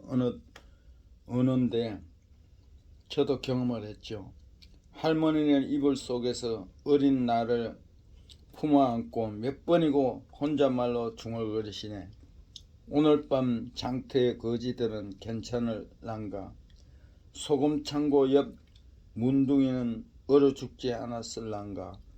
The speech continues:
뒷산의 노루토끼들은 굶어 죽지 않았을란가? 아, 나는 이 세상에서 가장 아름다운 신앙송을 들으며 잠이 들곤 했는데,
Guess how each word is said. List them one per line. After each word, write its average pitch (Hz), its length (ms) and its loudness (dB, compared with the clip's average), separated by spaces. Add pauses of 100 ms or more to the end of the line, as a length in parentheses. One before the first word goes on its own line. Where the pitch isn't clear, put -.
(720)
뒷산의 151 720 4
노루토끼들은 127 1120 -2
굶어 135 340 0
죽지 123 360 -4
않았을란가? 98 1000 -8 (560)
아, 131 440 2
나는 127 500 -2
이 139 140 -4
세상에서 123 680 -6
가장 143 440 0
아름다운 123 760 -2 (460)
신앙송을 127 920 -2
들으며 110 560 -4 (120)
잠이 131 380 0
들곤 120 420 2
했는데, 98 580 -10